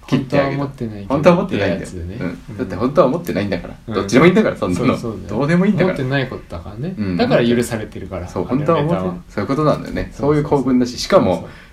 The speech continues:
Speaker 1: 細かいこと言うと、
Speaker 2: うん。
Speaker 1: 本当は思ってないと思うんですけどっていう構文なんだよ。元のオリジナルって。
Speaker 2: うん。
Speaker 1: それって、鬼越トマホークが二人いるからなんだよね。
Speaker 2: うん。
Speaker 1: だから、この人は本当は思ってないと思うんですけど、こういうことだと思いますよっていう構文なんだけど、
Speaker 2: うん。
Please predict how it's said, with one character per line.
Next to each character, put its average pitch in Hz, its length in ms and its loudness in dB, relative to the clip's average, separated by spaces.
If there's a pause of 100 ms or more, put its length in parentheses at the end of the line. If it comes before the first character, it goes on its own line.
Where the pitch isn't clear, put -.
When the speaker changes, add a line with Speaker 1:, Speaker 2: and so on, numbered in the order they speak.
Speaker 1:
細 175 260 4
か 185 80 2
い 151 60 2
こ 98 80 -4
と - 60 -10
言 92 100 0
う 85 40 -4
と、 82 320 -4
Speaker 2:
う 113 40 -10
ん。 104 320 -12
Speaker 1:
本 190 220 2
当 190 100 6
は 170 80 8
思 139 180 0
っ 175 80 -6
て - 120 -4
な 120 100 4
い 117 80 2
と 87 120 0
思 87 180 0
う 85 40 -2
ん 82 60 -4
で 87 80 -4
す - 120 -10
け 87 100 -4
ど 101 140 -2
っ - 60 -12
て - 220 -4
い 85 260 0
う 85 140 -10
構 98 220 0
文 90 160 0
な 90 100 0
ん - 60 -6
だ - 60 -10
よ。 - 60 -14 (140)
元 90 280 0
の 90 120 0
オ 95 60 0
リ 92 100 0
ジ 113 120 -2
ナ 87 100 2
ル 85 100 -2
っ 85 40 -12
て。 90 160 -8
Speaker 2:
う - 20 -6
ん。 - 40 -10
Speaker 1:
そ 127 100 -2
れ 165 100 4
っ - 20 -4
て、 - 360 -2 (400)
鬼 127 180 4
越 160 160 2
ト 151 100 0
マ 143 100 2
ホ 143 120 0
ー 117 80 -4
ク - 80 -16
が 73 140 -4
二 139 200 4
人 139 120 4
い 139 40 2
る 135 80 0
か - 120 -6
ら - 80 -8
な - 80 -14
ん - 80 -12
だ - 60 -10
よ - 60 -8
ね。 87 160 -8 (580)
Speaker 2:
う 123 60 -6
ん。 147 380 -2
Speaker 1:
だ 123 120 4
か 107 100 2
ら、 95 260 4
こ 151 100 2
の 208 80 4
人 196 180 -2
は 98 80 4
本 131 160 -2
当 151 80 6
は 131 60 6
思 160 120 0
っ 175 40 -8
て 123 120 -4
な 139 80 2
い 143 80 -2
と 110 80 -2
思 98 100 -4
う 98 40 -4
ん 95 80 -6
で 90 60 -4
す 87 100 -10
け 95 80 -8
ど、 117 140 0
こ 143 140 -2
う - 20 0
い 123 40 0
う - 20 -2
こ - 80 -2
と 185 80 -4
だ 170 100 -2
と 110 160 0
思 101 180 -2
い 113 60 0
ま 123 120 0
す - 120 -8
よ 107 100 -2
っ - 20 -4
て - 280 -8
い 90 280 2
う 110 40 -6
構 110 140 4
文 113 120 2
な 120 80 2
ん 110 60 2
だ 92 60 0
け 90 80 -2
ど、 87 100 0
Speaker 2:
う - 20 -2
ん。 87 40 -12